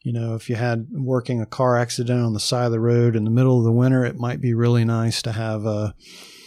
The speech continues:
emergency blanket to throw over the person, and they're relatively inexpensive. And again, you can find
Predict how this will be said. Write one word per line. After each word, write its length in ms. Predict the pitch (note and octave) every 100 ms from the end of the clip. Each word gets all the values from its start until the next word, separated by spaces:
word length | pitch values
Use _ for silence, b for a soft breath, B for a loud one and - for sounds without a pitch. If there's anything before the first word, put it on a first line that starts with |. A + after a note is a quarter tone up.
| B B B B B
emergency 520 | B2 C3 B2 A2+ -
blanket 440 | A#2+ A#2+ A#2+ A#2 G#2
to 60 |
throw 300 | A#2+ - B2
over 200 | B2 B2
the 80 | A#2+
person, 640 | A#2+ C3+ B2+ - A#2+ A#2 -
and 260 | C#3 B2 A#2
they're 100 | A#2+
relatively 800 | B2 C#3+ C3 A#2+ C#3 B2 C3 C3
inexpensive. 800 | B2+ C3 - C#3 C3+ C3+ C#3+ B2
And 100 | A2+
again, 360 | A2 A#2+ A#2
you 100 | A2+
can 160 | A#2 A#2+
find 640 | A2+ B2 A#2 A2+ A2+ A2